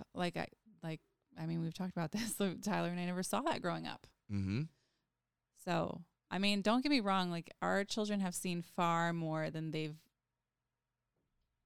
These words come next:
Speaker 1: probably needed to see in their lifetime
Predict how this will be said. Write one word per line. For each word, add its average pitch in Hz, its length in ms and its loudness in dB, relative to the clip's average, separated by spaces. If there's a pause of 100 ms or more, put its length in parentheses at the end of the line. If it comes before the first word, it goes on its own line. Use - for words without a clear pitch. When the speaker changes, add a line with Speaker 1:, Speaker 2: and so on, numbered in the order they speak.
(280)
Speaker 1:
probably 170 500 4
needed 160 460 0
to 226 100 2
see 220 280 0
in 226 140 4
their 226 160 2
lifetime 240 680 2